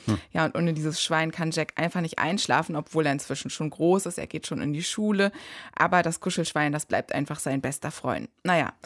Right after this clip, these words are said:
Speaker 2: und es kommt, wie es kommen muss. Ausgerechnet an Heiligabend wirft es seine Stiefschwester aus dem Autofenster, weil die beiden sich gestritten haben, auch noch mitten auf der Autobahn.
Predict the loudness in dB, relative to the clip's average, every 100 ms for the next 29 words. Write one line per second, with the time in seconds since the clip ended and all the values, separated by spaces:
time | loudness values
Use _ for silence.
0 | -18 -8 -2 0 2 4 4 2 -2 -2
1 | 0 2 4 2 2 2 4 4 0 -4
2 | -2 -2 -2 -2 -2 -4 -4 0 2 4
3 | 2 -2 -6 -20 -4 2 2 0 -4 -2
4 | -2 -2 -2 -4 -2 -2 -2 -2 -2 0
5 | 0 -2 -6 -2 -2 -2 -6 -2 -2 -2
6 | -4 -2 -2 -6 -20 -6 2 2 4 2
7 | 2 0 -4 -8 -8 -6 -4 -2 0 0
8 | -2 -4 -6 _ -10 -4 -4 -4 -6 -6
9 | -4 -4 -4 -4 -2 0 0